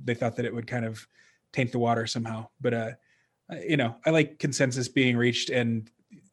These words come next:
speaking the language of the people who oppose you, uh, is always beneficial, I think. Um, well, that is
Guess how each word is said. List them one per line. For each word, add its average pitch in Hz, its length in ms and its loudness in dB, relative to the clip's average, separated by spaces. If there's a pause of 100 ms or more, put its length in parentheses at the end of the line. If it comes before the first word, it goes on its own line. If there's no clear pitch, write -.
(240)
speaking 175 340 4
the 139 80 4
language 131 380 4
of 120 320 0
the 131 80 -2
people 139 260 -2
who 123 120 0
oppose 151 340 0
you, 110 260 -4 (460)
uh, 110 280 0
is 113 440 -4 (140)
always 123 600 -2 (400)
beneficial, 131 600 -6
I 101 80 -10
think. 113 340 -12 (560)
Um, 143 380 0 (1600)
well, 208 420 6
that 214 280 4
is 170 540 6